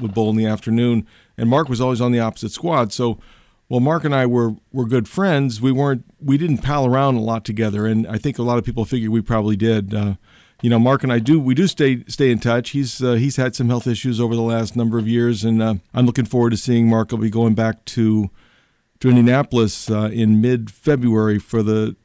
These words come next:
televised finals of the, uh, of the Roth Holman doubles, which, um,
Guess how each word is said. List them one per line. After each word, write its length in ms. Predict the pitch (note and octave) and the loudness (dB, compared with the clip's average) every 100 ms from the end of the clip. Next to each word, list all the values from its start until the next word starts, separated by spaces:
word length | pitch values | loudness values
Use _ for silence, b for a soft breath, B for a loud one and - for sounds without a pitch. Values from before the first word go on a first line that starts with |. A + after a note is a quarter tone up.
| _ | _
televised 480 | - B2 A2+ A2+ G#2 | -4 -2 0 -2 -2
finals 440 | - A#2 A2+ A2 G#2+ | -2 0 0 -2 -2
of 220 | G#2+ G2 | -4 -2
the, 320 | A2+ G#2+ G#2+ | -2 0 0
uh, 160 | G#2+ G2 - _ _ _ _ _ _ - | -2 -6 -10 _ _ _ _ _ _ -10
of 140 | A2 | -6
the 80 | G#2 | -2
Roth 300 | A2 A2+ A2 | 0 0 0
Holman 420 | A#2 A#2 A2+ A2 | 0 2 2 2
doubles, 400 | G#2 D3+ A#2 G2 | 0 -2 -4 -6
which, 300 | G#2 G2+ - | -6 -8 -4
um, 380 | A2 G#2+ G#2+ G#2+ | -4 -2 -4 -6